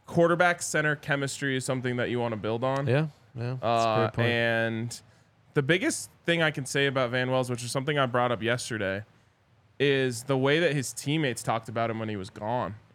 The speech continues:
Speaker 1: He misses the C S U game, and no one was afraid to talk about how much they missed him.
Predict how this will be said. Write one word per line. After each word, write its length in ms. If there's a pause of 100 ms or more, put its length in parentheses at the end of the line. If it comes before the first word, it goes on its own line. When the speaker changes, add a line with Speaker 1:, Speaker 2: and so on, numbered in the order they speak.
(240)
Speaker 1:
He 80
misses 360
the 60
C 200
S 180
U 160
game, 400 (500)
and 680 (800)
no 340
one 220
was 140
afraid 360
to 100
talk 240
about 220
how 80
much 220
they 100
missed 280
him. 120